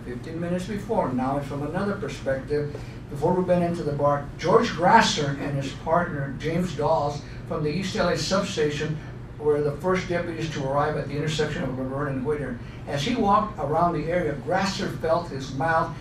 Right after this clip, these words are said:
and noticed that it was still bleeding. Earlier at Laguna Park, someone had thrown a bottle, had hit him in his mouth, and it split his,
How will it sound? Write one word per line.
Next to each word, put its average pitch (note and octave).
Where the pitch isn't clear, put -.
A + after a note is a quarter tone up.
and C#3+
noticed E3
that C#3+
it D3+
was -
still E3
bleeding. D#3+
Earlier E3+
at D3+
Laguna D#3
Park, D3
someone E3+
had C#3+
thrown D#3+
a C#3
bottle, D3+
had C3+
hit F#3
him F3
in D3
his C#3+
mouth, C#3+
and C#3+
it -
split F#3+
his, -